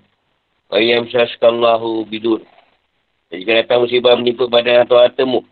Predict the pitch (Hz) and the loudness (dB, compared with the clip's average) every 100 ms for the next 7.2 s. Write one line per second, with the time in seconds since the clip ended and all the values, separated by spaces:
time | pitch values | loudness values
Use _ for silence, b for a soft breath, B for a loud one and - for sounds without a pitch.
0 | _ 101 107 117 123 120 127 131 127 107 | _ -8 -4 -4 -2 -2 0 -2 -2 -6
1 | _ _ _ _ _ _ _ - 110 117 | _ _ _ _ _ _ _ -4 -4 -4
2 | 131 98 - - - _ _ 120 101 110 | -8 -10 -12 -20 -20 _ _ -6 -4 0
3 | 104 123 123 123 123 117 117 120 117 120 | 0 2 2 2 0 -2 0 0 0 -2
4 | 117 117 113 110 117 120 117 98 90 95 | -2 -2 -2 -4 -4 -4 -4 -2 -2 -4
5 | - _ _ _ _ _ - 110 117 123 | -10 _ _ _ _ _ -6 -2 0 0
6 | 117 113 135 131 127 120 131 139 131 123 | 0 -2 -2 -2 0 -4 -4 -2 0 0
7 | 131 139 | 2 2